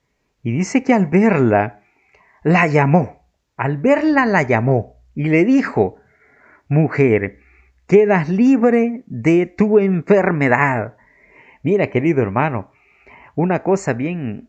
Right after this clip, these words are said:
importante que podemos destacar de esto es que el Señor dice en su palabra que Él ha venido a dar libertad a los cautivos.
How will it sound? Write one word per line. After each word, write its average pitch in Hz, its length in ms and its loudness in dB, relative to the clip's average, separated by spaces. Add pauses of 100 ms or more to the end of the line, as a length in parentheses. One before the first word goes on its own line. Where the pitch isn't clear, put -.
(120)
importante 135 1160 -4
que - 100 -6
podemos 113 460 -2
destacar 143 800 -2
de 120 300 2
esto 110 560 -4
es 170 280 -2
que 175 280 -6 (600)
el 214 520 -2 (300)
Señor 170 800 0
dice 196 460 -4
en 160 120 -4
su 139 260 -6
palabra 165 680 2
que 143 260 0
Él 190 140 0
ha 175 80 0
venido 143 640 0 (800)
a 131 180 -2
dar 180 260 2
libertad 160 1080 -2
a 120 100 -2
los 117 240 -6
cautivos. 104 720 -4